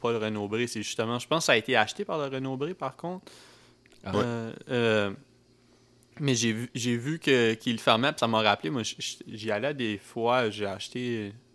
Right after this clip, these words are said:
Speaker 1: j'ai acheté un livre, là. Euh, c'était, c'était bien. Ça, ça m-, c'était quand même un coin cool, tu sais, j'aimais ça. Il y avait un Saint-Hubert,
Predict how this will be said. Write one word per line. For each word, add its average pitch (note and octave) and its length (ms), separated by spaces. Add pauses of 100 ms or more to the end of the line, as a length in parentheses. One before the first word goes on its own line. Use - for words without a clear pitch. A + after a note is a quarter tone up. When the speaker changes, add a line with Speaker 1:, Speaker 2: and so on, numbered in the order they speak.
Speaker 1:
j'ai A2 80
acheté A2 260
un D#3+ 180
livre, G2+ 440
là. A2 60 (920)
Euh, G2+ 240
c'était, G#2 340
c'était G#2+ 300
bien. G#2 340 (180)
Ça, - 220
ça - 160
m-, B2 80 (480)
c'était D3 180
quand G3 80
même A3+ 160
un B2 140
coin B2 300
cool, A#2+ 360
tu - 60
sais, A#2 100
j'aimais A2+ 320
ça. C#3+ 140
Il E3 60
y A#2+ 40
avait G#2+ 140
un A2 80
Saint-Hubert, A#2 800